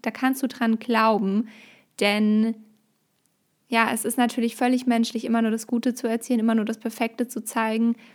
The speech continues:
aber so ist es nicht. Mein zweiter Tipp schließt sich schon so ein bisschen an den ersten Tipp an und das ist,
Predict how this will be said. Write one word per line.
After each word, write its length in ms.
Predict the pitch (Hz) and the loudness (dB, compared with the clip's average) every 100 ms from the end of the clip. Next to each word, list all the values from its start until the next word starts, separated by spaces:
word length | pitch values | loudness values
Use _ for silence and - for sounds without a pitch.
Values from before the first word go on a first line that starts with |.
| _ _ _ - | _ _ _ -6
aber 240 | 220 214 | -4 -2
so 80 | 208 | -4
ist 200 | 220 - | -6 -8
es 200 | 202 - | -8 -8
nicht. 400 | - - - - _ _ _ _ _ _ _ _ | -10 -12 -20 -20 _ _ _ _ _ _ _ _
Mein 240 | 233 220 | -2 -2
zweiter 400 | 214 - 294 262 | 0 2 4 2
Tipp 220 | 262 247 - | 2 -2 -2
schließt 420 | - 226 247 - | 0 0 0 -2
sich 180 | 226 - | -4 -4
schon 320 | 226 220 214 | -2 0 0
so 80 | 214 | 0
ein 140 | 214 | 0
bisschen 380 | 302 - 254 226 | -2 -2 -2 -2
an 140 | 214 | -2
den 80 | 247 | -2
ersten 300 | 240 226 226 | -4 -6 -6
Tipp 200 | 214 214 | -6 -8
an 260 | - 226 226 | -4 -2 -2
und 200 | 214 208 | -2 -6
das 140 | 214 | -6
ist, 300 | 226 214 | -6 -8